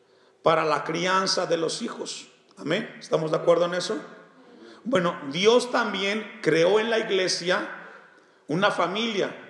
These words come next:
Somos una familia, además de ser un cuerpo, ser una iglesia,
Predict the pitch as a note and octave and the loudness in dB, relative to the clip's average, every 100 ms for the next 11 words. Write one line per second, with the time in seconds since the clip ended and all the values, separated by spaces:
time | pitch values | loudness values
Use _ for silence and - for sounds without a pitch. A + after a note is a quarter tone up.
0 | - - _ _ - - F3 F3+ F3+ F3+ | -20 -20 _ _ -2 0 2 0 -2 -2
1 | F3 D#3 D3 F3+ F#3 E3 C3 C#3+ D#3 - | 0 0 -2 -2 -2 -2 -2 0 0 0
2 | E3+ E3+ C#3+ E3 F3 - D#3+ D#3 D#3+ D3+ | -2 -4 0 2 2 0 -6 -6 -4 0
3 | E3 F3+ F#3+ G3+ | 0 0 -2 -2